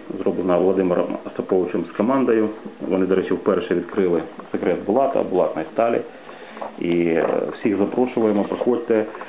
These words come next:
Виставка працює щодня з одинадцятої до шістнадцятої години. Ну, особ-, особливо великий наплив людей йде в п'ятницю, суботу, неділю. От, ну, запрошую, мабуть,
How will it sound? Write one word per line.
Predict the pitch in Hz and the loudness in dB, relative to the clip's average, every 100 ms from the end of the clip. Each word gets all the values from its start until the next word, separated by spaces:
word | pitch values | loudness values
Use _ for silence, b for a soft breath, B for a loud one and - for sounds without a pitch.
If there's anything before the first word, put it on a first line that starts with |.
| - | -2
Виставка | 110 110 110 - | 0 2 0 0
працює | 95 87 95 | 0 2 0
щодня | 87 104 95 117 127 127 - | 2 2 2 4 2 0 0
з | |
одинадцятої | 98 107 113 113 95 | 2 4 2 0 -2
до | 90 | -2
шістнадцятої | - 98 85 - 95 | -2 -2 0 0 0
години. | 101 127 113 107 B B B | 2 2 2 0 B B B
Ну, | 156 131 | 2 2
особ-, | 110 110 113 - 107 | 2 2 2 2 2
особливо | - 107 120 107 | 0 2 4 4
великий | 101 101 98 | 4 2 2
наплив | 95 - 92 | 2 2 2
людей | 92 90 90 87 | 2 2 2 2
йде | 87 90 90 - - - | 2 0 -2 -6 -10 -10
в | - | -2
п'ятницю, | 104 98 87 98 | 0 2 0 -4
суботу, | 95 95 92 | -2 0 2
неділю. | 107 147 131 120 B B B B - | 2 2 2 0 B B B B -8
От, | - - | -4 0
ну, | 101 | 0
запрошую, | 104 101 123 - | 0 0 0 2
мабуть, | 92 87 92 - | 0 0 -2 -6